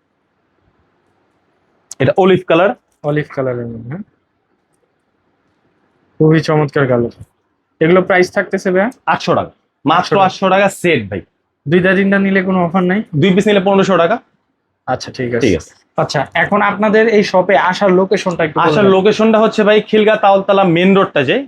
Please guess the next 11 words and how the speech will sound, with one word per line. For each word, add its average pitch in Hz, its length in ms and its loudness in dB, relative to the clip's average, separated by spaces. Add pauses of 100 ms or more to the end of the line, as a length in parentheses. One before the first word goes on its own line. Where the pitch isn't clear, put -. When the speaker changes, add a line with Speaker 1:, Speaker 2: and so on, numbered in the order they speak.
Speaker 1:
পিজা 202 220 2
বার্গের 202 220 2
পাশে 196 380 0
ডাচ 170 200 0
বাংলা 180 220 2
ব্যাংক, 214 160 0
ডাচ 175 160 2
বাংলা 208 200 2
ব্যাংকের 214 300 0
ঠিক - 300 0
অপোজিটে 208 600 2